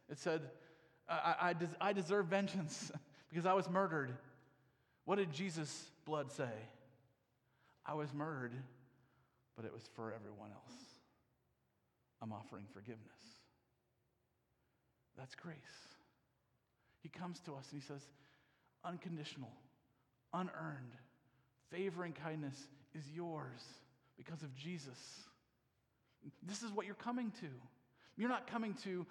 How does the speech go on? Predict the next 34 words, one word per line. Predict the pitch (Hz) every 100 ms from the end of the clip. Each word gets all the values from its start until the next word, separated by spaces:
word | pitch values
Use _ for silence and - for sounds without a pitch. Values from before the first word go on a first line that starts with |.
| - -
"Well, | 202 196 180 - - - - - _ _ -
if | 131
you | 143
do | 151
everything | 190 202 214 214 165
right | 147 -
for | 156
fifty | 139 185 180 180
years, | 156 139 120 113 - - - _ _ _ _ 135
I'll | 139
let | 135
you | 135
into | 120
heaven." | 117 110 110 113 120 - - _ _ _ _ _ -
Or, | 175 160 - - -
"If | 208
you | 226 214 - 147
give | 240 220 196
all | 233 247 247
your | 240
money | 214 226 208 147 - - 165 - - -
<laughs> | - - - - -
so | 240
that | 226 214 - - - -
<laughs> | 170 - - -
you | 190
have | 214
nothing | 202 220 220 202
left, | 185 190
if | 165
you're | 196
just | 208 196 -
poor, | 254 233 196 180 170
then | 180 175 170